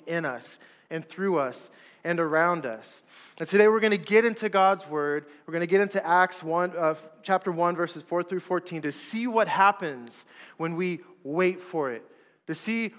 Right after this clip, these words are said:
what God does with the different pain in our life and the different trauma and the hard things that we're currently experiencing, to see what God wants to do with our expectations and our misconceptions of God and of, of being here.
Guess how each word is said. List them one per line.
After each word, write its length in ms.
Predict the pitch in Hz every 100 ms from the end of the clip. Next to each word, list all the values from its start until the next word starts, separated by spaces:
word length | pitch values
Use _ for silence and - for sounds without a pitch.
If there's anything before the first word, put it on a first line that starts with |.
| -
what 160 | 196
God 340 | 208 233 220 151
does 400 | 214 214 185 160
with 300 | 175 170 - - _
the 120 | 170 180
different 320 | 208 214 -
pain 340 | 196 208 208
in 60 | 185
our 160 | 170
life 400 | 160 165 156 151
and 120 | 165 156
the 60 |
different 400 | 160 190 202 180 - -
trauma 540 | - 196 214 208 180
and 160 | 165 160
the 100 | 151 - -
hard 340 | 208 226 208
things 160 | 214 202
that 100 | 185
we're 100 | 175
currently 580 | - - 196 220 185 180
experiencing, 880 | 175 - 196 202 190 - 151 123 - _ - _ _ -
to 80 |
see 180 | 165 240
what 200 | 247 214
God 220 | 214 233
wants 220 | 214 233 -
to 120 | 202
do 480 | 160 233 220 165 - -
with 240 | 190 190 -
our 200 | - 208
expectations 1040 | 233 226 - 202 190 196 220 - 180 165 175
and 100 | 175
our 160 | 175
misconceptions 1080 | 175 202 196 190 180 - 202 - 170 135 - - - -
of 180 | 175 165
God 320 | 175 185 185
and 140 | 170
of, 160 | 165 160 - -
of 160 | 170
being 240 | 147 196 185
here. 460 | - 196 180 120